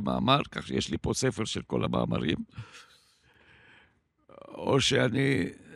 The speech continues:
עכשיו עם הטלפון, אני מעביר ל-, בפייסבוק, וכל זה, כל מה שאני חושב, ככה שהזמן לא ילך לאיבוד. ומשתדל לקרוא גם כן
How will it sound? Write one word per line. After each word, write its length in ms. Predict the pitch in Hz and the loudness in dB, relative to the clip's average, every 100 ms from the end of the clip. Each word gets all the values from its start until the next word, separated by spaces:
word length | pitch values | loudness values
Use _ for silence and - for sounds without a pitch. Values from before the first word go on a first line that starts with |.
| - - 98 - | -14 -10 -8 -6
עכשיו 340 | - 117 107 | -2 0 2
עם 120 | 117 | 2
הטלפון, 640 | 135 170 180 151 - 107 - - _ - _ _ _ _ | 4 8 8 8 4 -2 -4 -10 _ -20 _ _ _ _
אני 200 | - 123 | 0 2
מעביר 380 | 123 120 117 139 | 4 4 6 4
ל-, 400 | 113 113 - - 95 - - - - - - - - | 4 2 2 0 -4 -8 -20 -20 -20 -20 -20 -18 -6
בפייסבוק, 800 | - - 110 156 107 101 120 98 | -4 2 8 10 8 4 2 2
וכל 320 | 104 - 160 135 | 0 6 8 8
זה, 140 | 139 | 6
כל 200 | - 135 | 6 6
מה 120 | 127 | 6
שאני 280 | 117 113 110 | 4 4 2
חושב, 400 | - 113 127 143 - - _ _ - - - _ | 0 2 4 4 2 -10 _ _ -20 -20 -20 _
ככה 240 | 92 95 117 | -2 0 2
שהזמן 460 | 131 113 - 135 | 4 4 4 4
לא 140 | 127 131 | 6 6
ילך 260 | 127 120 | 6 2
לאיבוד. 400 | 113 110 - - - - - _ - - | 0 0 -2 -6 -8 -20 -20 _ -18 -2
ומשתדל 800 | 131 170 - 123 131 139 135 139 | 4 4 2 -2 0 2 4 4
לקרוא 420 | 139 - 127 131 | 4 2 2 2
גם 200 | - - | 0 -2
כן 220 | - | -2